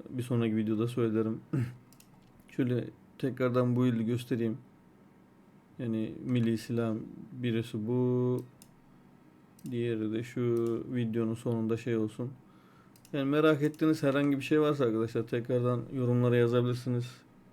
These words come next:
Yayın açıyorum işten sonra gece böyle üç dört arası geliyorum. Bir iki saat yayını kapatıyorum. Yayınlara gelebilirsiniz, orada sorabilirsiniz. İhtiyacınız olan bir şey varsa gelip çekinmeden sorun yani.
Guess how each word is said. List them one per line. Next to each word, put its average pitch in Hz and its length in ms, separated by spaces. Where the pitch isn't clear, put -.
Yayın 127 240
açıyorum 123 420
işten 123 260
sonra 120 220
gece 110 340
böyle 110 140
üç 120 220
dört 117 200
arası 110 260
geliyorum. 110 440
Bir 110 60
iki 110 140
saat 113 240
yayını 113 280
kapatıyorum. 120 540
Yayınlara 127 480
gelebilirsiniz, 123 640
orada 117 220
sorabilirsiniz. 113 680
İhtiyacınız 120 540
olan 120 220
bir 113 60
şey 123 140
varsa 117 240
gelip 110 240
çekinmeden 120 580
sorun 120 340
yani. 113 260